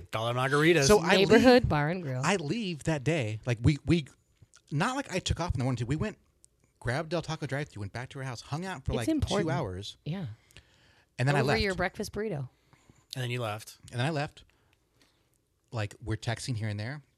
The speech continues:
Speaker 2: Next day, like, text her, like, fine. And then I text her, like, a couple days after that.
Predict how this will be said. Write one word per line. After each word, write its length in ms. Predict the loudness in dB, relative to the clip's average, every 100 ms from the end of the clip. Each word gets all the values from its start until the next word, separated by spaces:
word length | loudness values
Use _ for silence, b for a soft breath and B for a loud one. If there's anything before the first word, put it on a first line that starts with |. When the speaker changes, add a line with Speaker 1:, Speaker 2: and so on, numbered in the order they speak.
| _ _ _ _ _ -14 -6
Speaker 2:
Next 220 | -6 -4
day, 180 | -6 -4
like, 140 | -6
text 220 | -8 -10
her, 60 | -8
like, 140 | -10 -10
fine. 260 | -10 -10 -12 b b b b _ _
And 120 | -2
then 100 | 2 2
I 40 |
text 260 | 0 -2 -2
her, 60 |
like, 180 | -2 -4 -6 _ _ _ -20 _ -12
a 40 |
couple 200 | -4 -2
days 100 | 0
after 160 | -2 -4
that. 180 | -6